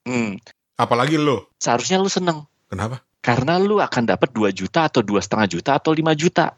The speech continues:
Speaker 2: Hah?
Speaker 1: Karena yang dimaksud dengan harga temen itu adalah harga yang lebih tinggi dari harga normal.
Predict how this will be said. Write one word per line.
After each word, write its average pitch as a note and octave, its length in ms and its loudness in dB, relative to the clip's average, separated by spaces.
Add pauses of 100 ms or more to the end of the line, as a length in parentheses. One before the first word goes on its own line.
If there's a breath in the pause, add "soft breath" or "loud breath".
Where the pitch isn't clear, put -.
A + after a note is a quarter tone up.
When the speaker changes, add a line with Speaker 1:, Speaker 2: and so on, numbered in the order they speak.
Speaker 2:
Hah? B2 160 -8 (400 loud breath)
Speaker 1:
Karena F3+ 480 2
yang B2 160 4
dimaksud A2+ 320 2
dengan G#2+ 240 4
harga G#2 320 0
temen B2 320 0
itu D3 240 -2
adalah A2 320 2
harga C#3+ 400 2
yang D#3+ 160 2
lebih A#2 240 0
tinggi A2+ 320 0
dari A#2 160 2
harga A2 320 2
normal. D#3 640 2